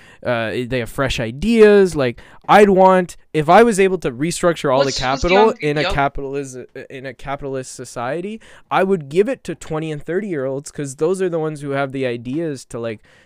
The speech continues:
Speaker 1: drive humanity forward in, like, technologically and, and,
Speaker 2: Huh.
Speaker 1: and, you know, in, in different
Speaker 2: Interesting.
Speaker 1: fields.
Speaker 2: That's interesting. That's interesting.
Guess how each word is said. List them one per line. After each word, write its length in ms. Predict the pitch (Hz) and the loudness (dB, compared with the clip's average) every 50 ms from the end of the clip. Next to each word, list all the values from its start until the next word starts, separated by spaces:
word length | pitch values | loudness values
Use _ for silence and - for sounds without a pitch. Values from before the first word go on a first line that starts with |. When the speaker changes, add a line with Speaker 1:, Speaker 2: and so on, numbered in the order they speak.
| _ - | _ -20
Speaker 1:
drive 600 | 113 117 117 120 123 131 127 135 135 139 131 135 - | -18 -16 -12 -6 -4 -2 0 0 0 -2 -4 -6 -10
humanity 580 | - 135 127 127 123 120 123 123 113 113 107 101 | -12 -10 -10 -8 -10 -10 -10 -12 -14 -14 -14 -16
forward 760 | - _ _ 117 107 107 113 113 113 113 110 113 110 107 - | -18 _ _ -16 -14 -12 -12 -10 -10 -10 -10 -12 -14 -16 -16
in, 280 | - 113 110 101 107 98 | -18 -18 -18 -18 -20 -20
like, 300 | 92 92 95 - _ _ _ _ _ _ | -20 -20 -20 -20 _ _ _ _ _ _
technologically 1160 | - 151 147 - 147 135 135 139 139 135 131 135 127 - 135 131 131 131 127 127 127 123 120 | -8 -8 -6 -6 -6 -6 -4 -4 -4 -4 -6 -8 -10 -12 -10 -10 -8 -8 -8 -10 -10 -10 -12
and, 280 | 95 - 110 110 - 117 _ _ _ _ _ _ _ _ _ | -12 -16 -18 -20 -20 -20 _ _ _ _ _ _ _ _ _
and, 600 | - 110 107 104 104 104 104 104 104 90 90 80 - | -18 -16 -16 -16 -16 -16 -16 -16 -18 -18 -20 -20 -20
Speaker 2:
Huh. 80 | - 101 | -18 -18
Speaker 1:
and, 400 | 110 110 104 101 98 87 - _ _ _ _ | -16 -16 -16 -18 -18 -20 -20 _ _ _ _
you 160 | - 123 123 113 | -16 -14 -14 -12
know, 180 | 110 110 120 | -12 -12 -10
in, 220 | 143 151 160 160 165 | -8 -6 -6 -8 -6
in 200 | - 220 - 151 | -6 -6 -4 -2
different 360 | 147 185 185 - 180 156 147 | -2 -2 -2 -2 -4 -8 -6
Speaker 2:
Interesting. 60 | 127 | -4
Speaker 1:
fields. 220 | 156 190 - 220 | -4 -6 -6 -6
Speaker 2:
That's 120 | 202 202 - | -8 -12 -16
interesting. 320 | - - - - - - - - - - _ _ _ _ - _ _ _ | -18 -20 -20 -20 -20 -20 -20 -20 -20 -20 _ _ _ _ -20 _ _ _
That's 200 | - 175 185 190 | -14 -14 -10 -10
interesting. 540 | 202 196 196 170 - - - - - _ | -10 -10 -10 -12 -16 -16 -16 -16 -18 _